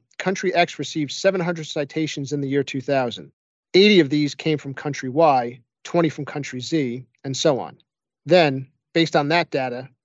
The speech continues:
we were able to determine how many of the articles each country cited originated domestically as opposed to from other countries each year. For example, in the year two thousand, country Y cited eighty articles from country X,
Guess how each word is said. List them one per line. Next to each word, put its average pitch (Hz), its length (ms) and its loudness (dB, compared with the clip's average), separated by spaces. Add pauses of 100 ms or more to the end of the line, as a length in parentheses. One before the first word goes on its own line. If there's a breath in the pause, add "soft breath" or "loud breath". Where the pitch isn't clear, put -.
(180)
we 156 100 2
were 180 120 4
able 165 180 4
to 151 80 4
determine 147 340 0
how 180 240 0
many 196 140 4
of 180 80 2
the 175 80 2
articles 156 560 0
each 190 240 -2
country 175 320 -2
cited 143 500 2 (140)
originated 147 640 2
domestically 160 640 -2 (360)
as 147 120 0
opposed 160 440 4
to 151 180 -2
from 139 200 -8
other 147 180 -2
countries 127 600 -6 (200)
each 139 220 -4
year. 135 320 -2 (440)
For 170 80 6
example, 147 560 2 (420)
in 156 80 -4
the 160 80 -2
year 160 160 4
two 143 180 -6
thousand, 135 540 2 (220)
country 135 320 -6
Y 135 400 2
cited 127 440 -6
eighty 160 220 2
articles 131 400 -2
from 139 160 -8
country 127 400 -4
X, - 420 2